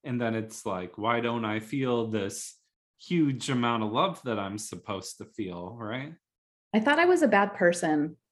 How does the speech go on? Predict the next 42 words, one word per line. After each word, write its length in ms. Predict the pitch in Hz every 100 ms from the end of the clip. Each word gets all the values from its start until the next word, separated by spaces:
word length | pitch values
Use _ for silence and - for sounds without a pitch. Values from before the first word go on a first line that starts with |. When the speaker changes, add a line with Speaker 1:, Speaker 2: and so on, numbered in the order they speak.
| _
Speaker 2:
I'm 100 | 180
like, 180 | 185 170
"Oh 60 | 214
my 120 | 277
God, 220 | 208 254
like, 120 | 185 -
I 60 |
must 220 | 170 302
be 80 | -
a 60 | 139
monster." 580 | 139 160 147 - - -
Clearly. 440 | - 202 190 180 180
I'm 120 | 220
not 160 | 262 370
a 60 | 285
very, 320 | 240 226 196
I 80 | 202
was 120 | 214
never 260 | 220 240
a 40 | 196
very 220 | 180 180
emotional 400 | 160 156 160 165
person. 460 | - 165 170 175 170
My, 300 | 160 156 - -
my 180 | 165
family 380 | 160 165 160 156
isn't 200 | 156 165
a 120 | 165 156
very 280 | 147 147
<laughs> 60 | 147
emotional 520 | 190 - 233 262 277
family. 680 | 285 - 190 185 190 202 220 -
Speaker 1:
Yeah, 140 | 160
my 160 | 156 202
family's 560 | 214 190 165 147 131
not 300 | 156 123 113
either, 240 | 127 110 107
at 80 | 120
least 240 | 135 -
not 180 | 131 117
outwardly 480 | 120 175 170 175
Speaker 2:
No. 40 | 196